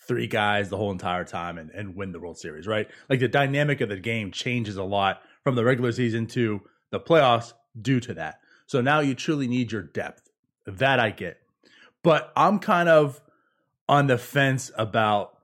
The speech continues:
like, the amount of games. And I think here's why. March Madness is great. I honestly, I, I love it. And I've been, you know, watching less and less basketball over, you know, the time of span of my life, I guess. But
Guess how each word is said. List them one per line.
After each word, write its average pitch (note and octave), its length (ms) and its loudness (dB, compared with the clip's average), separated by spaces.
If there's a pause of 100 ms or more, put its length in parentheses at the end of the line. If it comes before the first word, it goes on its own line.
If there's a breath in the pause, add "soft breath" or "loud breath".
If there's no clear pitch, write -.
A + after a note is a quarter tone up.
(160)
like, A2 220 -6
the A2 160 -2
amount G#2+ 340 -2
of F2+ 120 -8
games. E2+ 520 -12
And D3 100 0
I E3 80 2
think G#3+ 200 -2
here's F3+ 240 4
why. G2+ 320 0 (1000)
March C#3+ 300 2
Madness A#2 400 -2
is E2+ 140 -12
great. F2 560 -10 (360)
I G2+ 180 -4
honestly, A#2+ 520 2
I, G2 140 -2
I G#2+ 220 0
love A2 280 0
it. G2+ 160 -2 (160 loud breath)
And A#2+ 100 0
I've D3 140 2
been, D3 260 0
you D3+ 60 2
know, C#3 80 2
watching C3+ 340 2
less B2+ 160 -2
and B2+ 80 -4
less G2+ 160 -4
basketball G2+ 460 -4
over, F#2 360 -6 (340)
you A#2 100 -2
know, F#2 400 -6 (340)
the G2 100 -10
time F#2 340 -4
of E2 120 -14
span F2 220 -10
of E2 100 -8
my F2 120 -6
life, F#2 320 -8
I D#2+ 100 -10
guess. D#2+ 320 -14
But C3 460 2